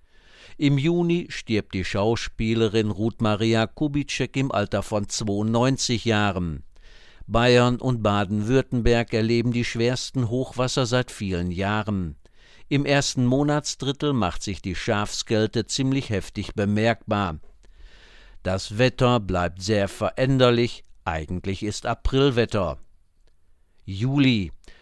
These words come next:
Bei der Fußball-Europameisterschaft scheiden die deutschen vermeintlichen Edelkicker bereits im Achtelfinale aus und Spanien wird Europameister.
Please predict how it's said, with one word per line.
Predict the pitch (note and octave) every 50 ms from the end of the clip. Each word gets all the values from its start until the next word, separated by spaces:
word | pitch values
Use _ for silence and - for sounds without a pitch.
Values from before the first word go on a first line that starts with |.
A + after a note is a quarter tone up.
| _ - -
Bei | A2 A2+ A#2+
der | A#2 B2 B2
Fußball-Europameisterschaft | - - - F3 E3+ - - - A2+ G2+ G2 - - F#2 F#2+ F#2+ F2+ A2+ B2 C3 - - A#2+ A2+ A2 A2 A2 A2 A2+ G#2+ - - A#2 A2 G#2+ - - A#2+ A2 A2 - - - - - -
scheiden | - - A2 G2+ G2+ G#2 F#2+ A2 G#2
die | A2 G#2+
deutschen | G2 A2+ G#2 A2+ A2+ G#2+ - - B2 A2+ G#2+ -
vermeintlichen | - - - F#2 F2 F2 F2+ F#2 A2 G#2+ - - A#2 G#2+ - A#2 A2 - -
Edelkicker | D3 D3+ D3 C#3+ C3+ - - - C3 G#2 - B2+ A2+ A2 - - - - -
bereits | B2 A#2 A#2+ B2+ B2+ - - -
im | C3 B2+ -
Achtelfinale | - C#3+ C#3 - - - - C#3 C#3 C3 - - - C#3+ C3+ B2 G#2 F#2 F2+ F#2 F2 C#2+
aus | C#2+ F#2+ G#2 A2 A2+ - -
und | A#2+ G#2+ A2 -
Spanien | - - - - A2+ A#2+ A#2+ B2 B2 B2 B2 B2 B2+ A#2 G2
wird | F#2+ E2 -
Europameister. | - F2+ F#2+ F#2+ F2 G#2 A2 G2+ - A2 G#2 G#2+ G#2+ G#2 G2+ G2+ - - - - G#2+ F#2+ F2+ D#2